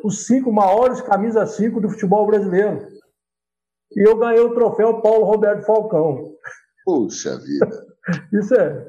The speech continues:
Speaker 1: maravilhoso. Foi, a data tá aqui, foi em abril de dois mil e quatro. Tá? Eu recebi esse troféu, recebi esse troféu da mão do Rubens Minelli.
Speaker 2: Puxa vida, que maravilha.
Speaker 1: Então é um, é um orgulho muito grande.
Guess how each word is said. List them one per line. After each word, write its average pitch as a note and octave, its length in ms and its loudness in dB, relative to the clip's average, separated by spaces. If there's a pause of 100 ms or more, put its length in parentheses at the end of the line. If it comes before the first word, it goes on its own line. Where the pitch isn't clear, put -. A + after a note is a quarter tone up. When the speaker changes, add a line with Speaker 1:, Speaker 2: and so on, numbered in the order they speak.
(140)
Speaker 1:
maravilhoso. E3 720 0
Foi, F#3+ 240 2 (260)
a - 80 4
data A3 360 0
tá G#3+ 140 0
aqui, A3 360 -4
foi A3 200 2
em A3 60 2
abril G3+ 500 -2
de G#3+ 100 -6
dois F#3+ 280 0
mil G3+ 160 -4
e G#3+ 120 -6
quatro. C#3 380 0 (840)
Tá? D3 220 2
Eu D3+ 120 -2
recebi D3+ 340 -4
esse D3+ 120 -8
troféu, F3+ 400 -2 (320)
recebi G3+ 500 2
esse - 160 -2
troféu F3 480 0
da E3+ 160 0
mão E3 360 -4 (640)
do D3 220 -6
Rubens D3+ 600 -2
Minelli. A#2+ 540 -2 (840)
Speaker 2:
Puxa C#3+ 520 0
vida, - 320 -4
que D3+ 120 -2
maravilha. G2 680 -4 (420)
Speaker 1:
Então C#3+ 140 -2
é D3 80 -2
um, D3+ 200 -4
é C#3 40 -2
um C#3+ 60 0
orgulho C3+ 340 -4
muito C3 240 -4
grande. C#3+ 260 -2